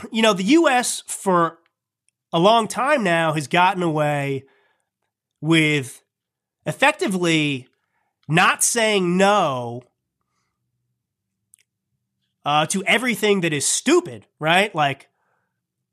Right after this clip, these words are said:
"Oh, let's send, you know, a hundred thirteen billion dollars to Ukraine. Let's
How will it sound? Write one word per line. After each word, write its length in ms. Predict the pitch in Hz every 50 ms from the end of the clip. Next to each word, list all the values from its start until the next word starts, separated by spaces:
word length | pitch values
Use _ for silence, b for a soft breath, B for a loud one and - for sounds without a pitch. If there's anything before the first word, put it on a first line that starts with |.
| _ -
"Oh, 100 | 160 196
let's 200 | 196 220 214 -
send, 280 | - - 233 233 220 220
you 80 | 208
know, 160 | 185 175 165 165
a 20 |
hundred 240 | 175 226 233 233 226
thirteen 380 | - 226 214 - - 240 202 156
billion 380 | 113 165 190 226 240 233 220
dollars 340 | 208 208 208 214 214 208 202 -
to 100 | - 202
Ukraine. 520 | 208 208 - - 254 269 269 247 202 165
Let's 340 | 165 185 190 - - -